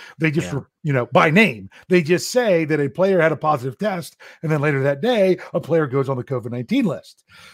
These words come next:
Speaker 1: So in this case, they're already on the list. So it's not like, no news is good news because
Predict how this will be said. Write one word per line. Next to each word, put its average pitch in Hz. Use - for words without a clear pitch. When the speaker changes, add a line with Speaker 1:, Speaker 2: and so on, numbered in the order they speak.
Speaker 1:
So 151
in 151
this 175
case, 180
they're 151
already 139
on 330
the 220
list. 120
So 156
it's 185
not 190
like, 185
no 208
news 220
is 156
good 131
news 101
because 147